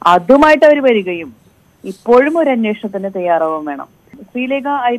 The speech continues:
പി എസ് മാഡം കൃത്യമായി തന്നെ പല സ്ഥലങ്ങളിലായി, പല സമയങ്ങളിലായി ഇങ്ങനെ ബിറ്റ് ബിറ്റായിട്ട് ഇങ്ങനെ അവര്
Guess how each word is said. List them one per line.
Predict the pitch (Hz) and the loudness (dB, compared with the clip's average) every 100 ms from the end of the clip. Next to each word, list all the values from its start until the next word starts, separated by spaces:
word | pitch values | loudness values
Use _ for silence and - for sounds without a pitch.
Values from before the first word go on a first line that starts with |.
| 226 | -8
പി | 240 | -10
എസ് | 233 226 | -10 -8
മാഡം | 220 202 190 185 196 | -6 -6 -6 -8 -10
കൃത്യമായി | 196 190 226 226 208 196 | -14 -8 -6 -6 -6 -10
തന്നെ | 170 190 196 | -12 -12 -6
പല | 190 185 220 | -6 -6 -8
സ്ഥലങ്ങളിലായി, | 226 208 196 185 180 165 185 220 | -8 -10 -10 -10 -6 -6 -6 -8
പല | 185 196 | -8 -10
സമയങ്ങളിലായി | 220 208 196 196 190 180 160 151 220 _ _ _ - - | -14 -12 -12 -10 -10 -8 -10 -12 -18 _ _ _ -20 -10
ഇങ്ങനെ | 196 202 | -6 -6
ബിറ്റ് | 196 202 - | -6 -10 -8
ബിറ്റായിട്ട് | 208 196 208 185 175 | -10 -2 0 0 -2
ഇങ്ങനെ | 180 202 165 180 185 | -2 -2 -6 -10 -6
അവര് | 190 135 170 175 185 | -4 -4 -4 -4 -6